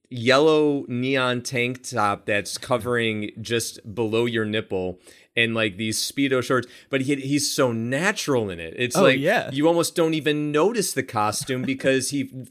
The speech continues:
Speaker 1: fits it so well. But there's also one other long take that I really, really love that's very, very subtle, and it's in the, um, storm, in
Speaker 2: Mm-hmm.
Speaker 1: the, when they're all in the house, and he reveals that they are making the move to Miami.
Speaker 2: Mm-hmm.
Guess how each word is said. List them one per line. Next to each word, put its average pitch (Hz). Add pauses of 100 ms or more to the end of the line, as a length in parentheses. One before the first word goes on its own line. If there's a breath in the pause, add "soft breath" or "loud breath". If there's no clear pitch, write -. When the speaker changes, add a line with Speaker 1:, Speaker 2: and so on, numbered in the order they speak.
(120)
Speaker 1:
fits 208
it 127
so 113
well. 90 (300)
But 135
there's 139
also 165
one 143
other 147
long 117
take 113
that 117
I 107
really, 123
really 120
love 110
that's 107
very, 120
very 104
subtle, 113
and 104
it's - (420 soft breath)
in 117
the, 107
um, 98
storm, 127 (300)
in 117
Speaker 2:
Mm-hmm. 110
Speaker 1:
the, 107
when 113
they're 107
all 113
in 110
the 101
house, 110 (340 soft breath)
and 113
he 123
reveals 117
that 104
they 107
are 101
making 107
the 101
move 107
to -
Miami. 98
Speaker 2:
Mm-hmm. 113